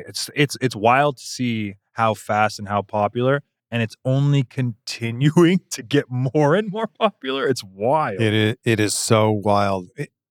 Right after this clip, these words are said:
Speaker 2: so I love that you brought up Matt Hardy.
Speaker 1: Yeah.
Speaker 2: And, you know, y-, you were working a lot with the Hardys.
Speaker 1: Yeah. Oh, yeah.
Speaker 2: Which must just be crazy.
Speaker 1: Mind-blowing?
Speaker 2: Y-, as a kid who grew up watching the
Speaker 1: Mm.
Speaker 2: Hardys have some of the most memorable matches ever.
Speaker 1: Yeah.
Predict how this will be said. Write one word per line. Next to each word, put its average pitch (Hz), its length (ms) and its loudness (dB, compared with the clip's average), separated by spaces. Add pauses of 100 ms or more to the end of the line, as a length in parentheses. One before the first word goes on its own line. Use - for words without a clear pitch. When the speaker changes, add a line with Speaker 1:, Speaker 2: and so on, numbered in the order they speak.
(140)
Speaker 2:
so 135 160 2
I 131 40 6
love 131 180 2
that 180 100 0
you 175 80 2
brought 113 240 2
up 110 120 -2
Matt 101 240 -4
Hardy. 92 360 -8 (300)
Speaker 1:
Yeah. 131 200 2
Speaker 2:
And, 98 280 -6 (300)
you 113 100 -6
know, 101 140 -4
y-, 98 160 -18
you 120 140 -2
were 113 120 0
working 123 360 0
a 113 80 2
lot 107 220 2
with 107 80 -4
the 110 100 -2
Hardys. 87 560 -10
Speaker 1:
Yeah. 85 160 -14
Oh, 135 120 4
yeah. 80 160 -4 (560)
Speaker 2:
Which 165 280 2 (100)
must 285 460 0
just - 420 -4
be 117 340 -4 (140)
crazy. 185 380 2
Speaker 1:
Mind-blowing? 196 600 0 (160)
Speaker 2:
Y-, 170 120 -4 (100)
as 160 140 4
a 175 80 2
kid 147 640 2 (160)
who 165 400 2
grew 196 220 4
up 190 140 2
watching 165 680 2
the 143 100 2
Speaker 1:
Mm. 131 60 2
Speaker 2:
Hardys 139 380 2
have 135 180 -2
some 156 200 -2
of 151 60 -2
the 143 60 -2
most 131 200 -2
memorable 143 340 0
matches 123 380 -2
ever. 131 240 0 (100)
Speaker 1:
Yeah. 104 200 -2